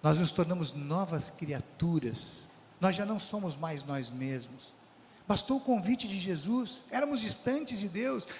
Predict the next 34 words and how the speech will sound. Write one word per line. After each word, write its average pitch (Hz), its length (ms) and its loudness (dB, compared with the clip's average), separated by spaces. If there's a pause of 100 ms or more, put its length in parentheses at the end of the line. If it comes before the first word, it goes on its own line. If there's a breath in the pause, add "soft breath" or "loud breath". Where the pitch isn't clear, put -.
agora 233 220 0
estamos 262 340 0
próximos 220 580 -2
dele. 185 420 -2 (880)
Bastou 262 280 2
um 311 40 -4
convite 262 460 4
de 240 100 2
Deus, 208 640 0 (100)
Jesus 214 320 4
passando 254 460 0
pela 240 260 -2
gente, 254 460 -2 (220 loud breath)
nos 233 100 4
chamando 240 380 4
pelo 247 200 4
nome, 233 400 2
nos 226 140 4
convidando 247 480 2
para 254 140 -2
segui-lo, 226 480 0 (180 loud breath)
e 240 80 2
tudo 277 540 -2
muda, 254 480 4
a 208 60 0
vida 262 360 0
perde 254 680 0 (220 loud breath)
aquela 233 480 0
perspectiva 240 880 0
anterior 240 800 -2 (180 loud breath)
e 240 80 6
ganha 262 460 2
uma 233 220 0
nova. 196 760 -4